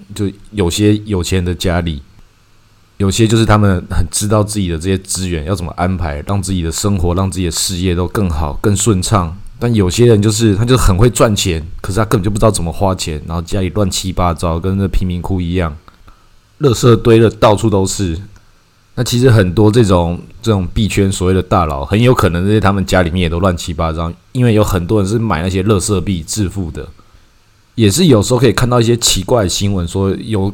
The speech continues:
有个人死掉了，然后他家里堆那些垃圾，那个检查出来某一个东西是一个什么上古时代的一个什-，什么样的古物，然后几十亿。所以我们不知道啊，很多东西很难衡量啊。但是最重要的是什么？最重要的是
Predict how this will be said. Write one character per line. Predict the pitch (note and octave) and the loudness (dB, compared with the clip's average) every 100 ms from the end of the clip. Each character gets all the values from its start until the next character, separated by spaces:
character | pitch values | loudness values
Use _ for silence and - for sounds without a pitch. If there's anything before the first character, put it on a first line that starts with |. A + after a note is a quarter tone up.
| G#2 | -6
有 | G#2+ F#2 | -4 -2
个 | G2+ | -2
人 | F#2+ | -2
死 | G#2 - | -2 -4
掉 | E2+ A#2+ G2 | -2 0 2
了， | F2 D#2+ E2+ | 0 -6 -8
然 | |
后 | F#2+ | -6
他 | G2+ | -4
家 | G#2 A2 G#2 | -2 0 0
里 | F2 - | -2 -4
堆 | G2+ | -2
那 | F#2+ | -2
些 | F#2+ | 0
垃 | G2 F#2 | 0 -2
圾， | E2 G2 E2 D#2 - G2+ G2+ | -2 -4 -4 -6 -16 -14 -12
那 | G2 | -6
个 | G#2 F#2 - | -4 -4 -4
检 | G#2 - | -2 0
查 | F#2 F#2 | 0 0
出 | G#2 | 0
来 | F#2+ F2 | -2 -2
某 | F#2+ F#2 F#2+ | -4 -2 -2
一 | |
个 | G#2 | 0
东 | F#2+ G2 | -2 -2
西 | F#2+ | -4
是 | F2+ | -4
一 | F#2+ | -2
个 | F2+ E2+ F2 - | -2 -2 -4 -6
什 | G2 | -8
么 | F2 | -8
上 | E2 A#2+ F#2+ | -2 -2 -2
古 | E2 | -6
时 | D2+ F2 | -8 -6
代 | E2 G2 | -2 0
的 | E2 E2 | 0 -4
一 | E2+ | -4
个 | E2 D#2+ - - - - - | -4 -6 -10 -20 -20 -20 -16
什-， | - - - | -14 -14 -10
什 | - F#2 | -6 -2
么 | |
样 | G#2+ | 0
的 | G2+ | 0
古 | - | -2
物， | E2+ F#2+ A#2 E2 D#2 | -2 2 2 0 -6
然 | D#2 | -6
后 | E2+ F#2+ F#2+ _ _ _ - | -4 -4 -8 _ _ _ -10
几 | F#2+ | -6
十 | F2+ G2 | -4 0
亿。 | A#2+ A#2 - - - - - _ _ _ _ _ _ | 2 2 0 -6 -12 -20 -20 _ _ _ _ _ _
所 | - A#2 | -2 2
以 | B2+ | 4
我 | G#2+ | 2
们 | G2 | 0
不 | |
知 | G2 G#2+ | -2 0
道 | A#2+ | 2
啊， | G#2+ F#2 F2+ | 2 2 0
很 | G2+ | 2
多 | A#2+ | 2
东 | B2+ | 2
西 | B2 | 4
很 | A2 | 2
难 | G2+ | 2
衡 | F#2 G2 | 2 2
量 | A2+ G2+ E2+ | 2 2 0
啊。 | D#2+ - - - | -4 -2 -2 -2
但 | A2 | -4
是 | A#2 A2+ | -2 -4
最 | - C3+ | -4 -2
重 | A#2+ B2 | 0 0
要 | B2+ | 2
的 | G#2 | 2
是 | A2 | 0
什 | G#2 | -2
么？ | F2 D#2+ - | -4 -6 -6
最 | A#2 | -4
重 | A#2+ A#2+ | -2 0
要 | |
的 | A2 | 0
是 | A#2+ | -2